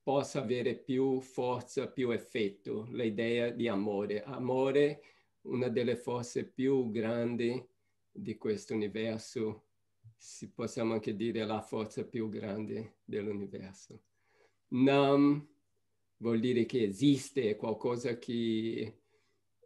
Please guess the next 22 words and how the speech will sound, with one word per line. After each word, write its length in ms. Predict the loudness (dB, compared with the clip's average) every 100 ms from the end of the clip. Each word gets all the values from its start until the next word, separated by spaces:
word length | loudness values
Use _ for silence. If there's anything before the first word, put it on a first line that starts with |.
| _ _ _ -8 0
mm, 320 | 2 2 2
non 160 | 0 2
è 80 | 0
astratto, 840 | 0 -4 -6 -2 -2 -2 -4 -4
però 320 | -2 -2 0
esiste. 880 | 0 0 2 2 2 -2 0 0 -4
E 160 | -8 -8
Kevalam, 800 | 2 4 6 6 4 2 0 -2 -8 _ _ _ _ _ _ _ _ _ -4
che 240 | 2 2
solo 800 | 0 -8 -12 -6 4 6 8 6
quello 300 | 6 4 4
esiste, 680 | 2 2 -4 -6 -8 -8 -8 -4
niente 520 | -2 0 0 0 -4
altro. 640 | -4 -8 -12 -14 -14 -14 _ _ -8
E 160 | -6
quello 280 | -4 -2 -2
sarebbe 460 | -2 -2 -2 -2 -2
la 120 | -2
ideazione 1080 | -2 -2 -4 -4 -4 0 2 0 -2 -4 -8 _ _ _ _ _
durante 600 | -10 -2 0 0 0 -2
la 100 | -4
meditazione. 1080 | -4 -6 -8 -10 -12 -10 -10 -10 -12 -14